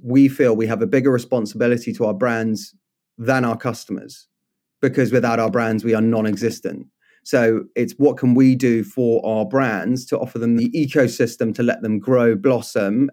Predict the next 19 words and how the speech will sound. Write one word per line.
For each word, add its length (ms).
and 480
inspire 680
their 300
customer 460
bases. 640
And 500
obviously, 400
we 140
look 180
after 240
our 60
customers 480
at 80
every 280
level 320
and 100
every 240
point, 400
but 240